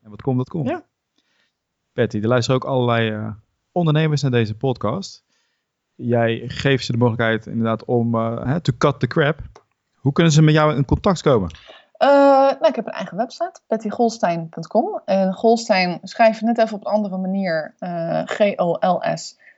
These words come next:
Speaker 2: T E, eh, lange I, N. Ehm, daar kun je mij vinden. Ik ben de enige ter wereld ook met die naam. Dus ik ben ook, eh, gewoon makkelijk te vinden overal op social media. Twitter kun je mij altijd vinden. En, eh, je mag mij ook mailen. Eh, mensen mogen me altijd een vraag stellen.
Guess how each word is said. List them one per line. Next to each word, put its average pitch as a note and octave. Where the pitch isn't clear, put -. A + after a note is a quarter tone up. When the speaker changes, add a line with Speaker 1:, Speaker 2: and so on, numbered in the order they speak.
Speaker 2:
T -
E, G3+
eh, D#3+
lange G#3+
I, -
N. C#4
Ehm, F#3+
daar A#3+
kun C#4
je A#3
mij A3
vinden. A#3+
Ik A#3
ben A#3+
de A#3
enige A#3
ter A3
wereld A3
ook G#3+
met G3+
die G3+
naam. F#3
Dus F3+
ik F3+
ben F3+
ook, E3+
eh, E3+
gewoon F3+
makkelijk F3+
te F3
vinden F3
overal E3
op E3
social F#3
media. G3+
Twitter A#3
kun A3
je G3+
mij G3
altijd F3+
vinden. E3+
En, E3
eh, D#3+
je -
mag G3
mij -
ook E3
mailen. C#4+
Eh, G3+
mensen B3+
mogen D4+
me -
altijd B3+
een A#3
vraag C#4+
stellen. D#4